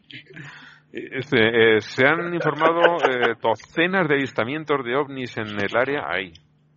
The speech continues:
Se me ha saltado esto a otra noticia. Como odio los webs que deciden, "Mm, ya has leído bastante de aquí", y te llevan a otro sitio. Bueno, no me deja volver, da igual, eso. Que, que me están denunciando montones de, de avistamientos ovni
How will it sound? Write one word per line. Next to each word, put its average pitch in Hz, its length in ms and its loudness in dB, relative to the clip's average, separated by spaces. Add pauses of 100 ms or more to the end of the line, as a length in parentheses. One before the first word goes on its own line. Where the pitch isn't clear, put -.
(280)
Se - 140 -20
me 95 100 -10
ha 101 60 -8
saltado 113 460 -2
esto 113 300 -10
a 98 160 -6
otra 120 260 -8 (220)
noticia. 92 560 -18 (280)
Como 110 220 -10
odio 135 280 -10 (720)
los - 340 -8 (460)
webs 110 400 -6
que 120 120 -4
deciden, 107 460 -4
"Mm, 214 220 -8
ya 170 80 2
has 151 80 -6
leído 143 220 0
bastante 107 300 -4
de 90 80 -2
aquí", 78 160 -10 (680)
y 107 140 -8
te 117 100 -14
llevan 113 200 4
a 107 40 2
otro 101 140 -6
sitio. - 320 -18 (1500)
Bueno, 92 260 -6
no 110 80 -2
me 110 80 2
deja 95 180 -2
volver, 80 360 -6
da 107 80 0
igual, 90 260 2
eso. 95 260 -4
Que, 120 240 0
que 120 460 4
me 123 60 -4
están 160 240 -4
denunciando 151 720 -2
montones 123 600 -6
de, 104 520 -6
de 98 280 -4
avistamientos 104 760 -8
ovni 123 360 -8